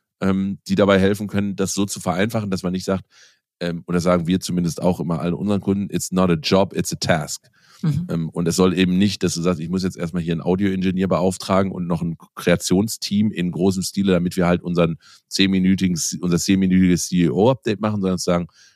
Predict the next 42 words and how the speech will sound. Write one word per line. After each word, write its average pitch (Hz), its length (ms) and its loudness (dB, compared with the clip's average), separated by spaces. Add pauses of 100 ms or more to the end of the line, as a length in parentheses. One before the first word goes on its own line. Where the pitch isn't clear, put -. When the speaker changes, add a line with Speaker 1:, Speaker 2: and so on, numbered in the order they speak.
Speaker 1:
„Du 82 80 -2
hast 87 160 0
einen 90 60 -6
starken 82 380 0
Partner 92 580 0
wie 95 120 2
eine 98 160 2
Agentur, 87 520 0
die 87 120 -4
dir 85 140 0
dabei 80 180 4
hilft, 92 300 2 (360)
ähm, 85 260 2
das 85 180 -2
richtige 98 300 2
Format 87 380 2
zu 90 120 -2
finden. 120 460 0
Und 87 160 -2
wenn 87 140 2
das 87 140 2
steht, 101 360 2 (220)
dann 95 180 2
kriegst 107 240 -2
du 98 40 -4
die 90 100 2
richtigen 85 400 0
Tools, 110 400 4 (280)
um 104 320 4 (140)
schnell 98 360 2
und 95 120 2
einfach 90 320 0
diese 90 220 -2
Botschaften 85 520 -2
raus 85 320 4
an 85 120 -2
die 82 80 4
richtigen 85 320 -2
Zielgruppen 85 460 -4
zu 76 120 -8
bringen.“ 73 300 -12
Und, 80 240 -12